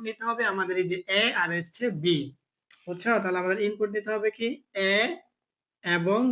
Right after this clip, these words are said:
বি। তাহলে আমাদের স্টেপ টু শেষ, এখন হচ্ছে স্টেপ থ্রি। এখন স্টেপ থ্রি এর মধ্যে কি করতে হবে?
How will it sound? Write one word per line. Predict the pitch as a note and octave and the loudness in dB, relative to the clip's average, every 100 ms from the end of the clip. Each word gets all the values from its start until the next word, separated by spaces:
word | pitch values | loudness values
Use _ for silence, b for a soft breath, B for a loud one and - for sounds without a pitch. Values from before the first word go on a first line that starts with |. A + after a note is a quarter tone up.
| F#3+ | 4
বি। | F#3 E3+ C3+ - _ _ _ - | 6 6 2 -6 _ _ _ -8
তাহলে | - G3+ | 0 2
আমাদের | A3 A3+ G#3+ | 2 2 0
স্টেপ | - F#3+ G3 | -2 -2 -2
টু | G#3+ G#3+ - | -6 -4 -2
শেষ, | D3+ C3+ - | -4 -6 -8
এখন | D#3+ E3+ | -4 -2
হচ্ছে | F#3+ A3 A3+ | -4 -4 -8
স্টেপ | - G#3 G#3 G#3 - | -2 2 4 2 -6
থ্রি। | D3+ B2+ - _ _ _ _ _ _ _ _ _ _ _ _ _ _ _ _ _ _ _ _ _ - _ _ _ _ - | -6 -6 -10 _ _ _ _ _ _ _ _ _ _ _ _ _ _ _ _ _ _ _ _ _ -20 _ _ _ _ 0
এখন | F3 F3+ A3+ A3 G#3 | 0 2 2 0 -2
স্টেপ | - G3+ G3+ | 4 4 4
থ্রি | - G#3 | 2 2
এর | G#3 | 4
মধ্যে | G3+ G#3+ | 2 2
কি | G3+ | 2
করতে | F#3+ G3+ G3 A#3 | 0 -2 0 4
হবে? | A#3 | 6